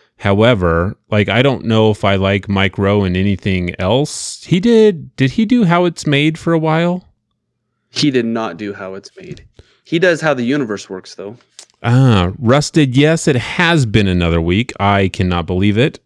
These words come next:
Speaker 1: but thanks for hanging out with us again. We're trying to decide if Mike Rowe is better, a better narrator than Morgan Freeman. So we were watching, I forget what sh-, Nat,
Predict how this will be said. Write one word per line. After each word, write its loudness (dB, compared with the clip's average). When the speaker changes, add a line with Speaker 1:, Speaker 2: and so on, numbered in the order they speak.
Speaker 1:
but 0
thanks -2
for -2
hanging 0
out 0
with -6
us -4
again. 0
We're 0
trying 0
to 0
decide 0
if -2
Mike -2
Rowe 0
is 2
better, 0
a -4
better 0
narrator 0
than -2
Morgan -2
Freeman. -4
So 2
we 0
were 4
watching, -2
I 2
forget 0
what 0
sh-, -8
Nat, 0